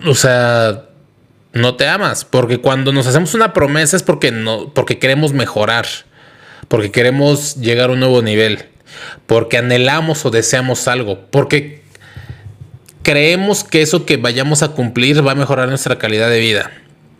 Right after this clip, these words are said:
Y si sabiendo esto no le damos importancia, ¿qué tanto me puedo amar?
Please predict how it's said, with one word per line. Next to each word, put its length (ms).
Y 140
si 200
sabiendo 500
esto 460
no 200
le 120
damos 380
importancia, 1120
¿qué 120
tanto 360
me 140
puedo 320
amar? 340